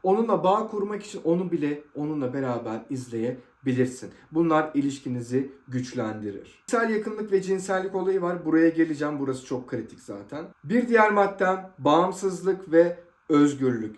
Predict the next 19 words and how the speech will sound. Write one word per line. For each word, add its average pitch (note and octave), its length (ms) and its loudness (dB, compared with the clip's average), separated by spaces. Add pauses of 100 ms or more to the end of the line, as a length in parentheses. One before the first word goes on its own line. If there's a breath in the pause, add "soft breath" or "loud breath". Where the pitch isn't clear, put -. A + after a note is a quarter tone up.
(100)
Erkekler E3+ 680 0
bağımsızlığına, C3+ 840 -4
özgürlüğüne B2+ 680 0
inanılmaz B2+ 680 -2
derecede A#2+ 640 0 (280 loud breath)
düşkündür. C3 680 0 (280 loud breath)
Kim D3 200 -2
ne C#3 120 2
derse C3+ 340 2
desin, C3+ 440 0
iki, C#3 300 0
iki, C#3+ 380 0
dört. B2+ 320 4 (260 loud breath)
Bağımsızlığını D3+ 840 0
ve C#3+ 120 0
özgürlüğünü C3 680 0
kısıtlandığını D3 760 -2
hissettiği D3 600 -2
an E3+ 200 2